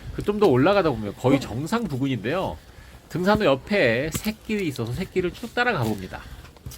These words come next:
자, 따라가 보면 조금, 조금 낙엽이 있어서 조심조심 걸어갑니다. "뭔가 있겠지?" 하고 가보면 여기도 마찬가지예요. 여기도 기지국이 있습니다. 기지국 엄폐물이 있어서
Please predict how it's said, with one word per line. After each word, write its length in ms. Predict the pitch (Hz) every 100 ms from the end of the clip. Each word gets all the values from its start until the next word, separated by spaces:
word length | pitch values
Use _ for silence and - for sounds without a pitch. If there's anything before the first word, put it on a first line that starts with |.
| - - - - - - - -
자, 280 | - - - -
따라가 280 | 170 156
보면 300 | 113 175 160 98 95 110 165 226 - - - -
조금, 480 | 151 151 - 156 139
조금 460 | 143 135 180 196 156
낙엽이 400 | 95 98 185 180
있어서 680 | 123 123 95 87 104 147 185 220 - - -
조심조심 600 | - 120 131 110 107 175
걸어갑니다. 460 | - 110 85 71 - - - - - - - - -
"뭔가 240 | 123 202
있겠지?" 460 | 160 131 123 208 175 -
하고 140 | 123
가보면 420 | 123 92 95 143 110 95 135 175 - - -
여기도 300 | 90 110 208
마찬가지예요. 800 | 135 - 156 107 90 101 131 104 - - - -
여기도 680 | 117 156 170 110 104 160 190 - - - - - -
기지국이 560 | - 127 127 104 101 180
있습니다. 360 | - - - - - -
기지국 400 | 101 113 123 98
엄폐물이 440 | 85 180 208 196
있어서 680 | 131 120 110 92 90 127 180